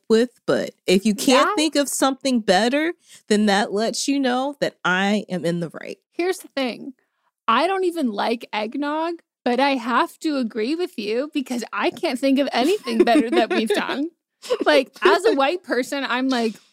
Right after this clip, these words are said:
Speaker 2: we don't have many positive contributions. Personally, I wouldn't see eggnog as a positive, but it is probably the least worst.
Speaker 1: Eggnog is spectacular.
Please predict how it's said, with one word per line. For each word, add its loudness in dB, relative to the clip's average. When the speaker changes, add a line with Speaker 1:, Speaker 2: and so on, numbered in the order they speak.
Speaker 2:
we -2
don't 0
have -2
many 2
positive -2
contributions. -2
Personally, -2
I 0
wouldn't -4
see -6
eggnog 0
as -4
a -4
positive, -4
but -2
it -2
is 0
probably -2
the 2
least -2
worst. -4
Speaker 1:
Eggnog 0
is -4
spectacular. -6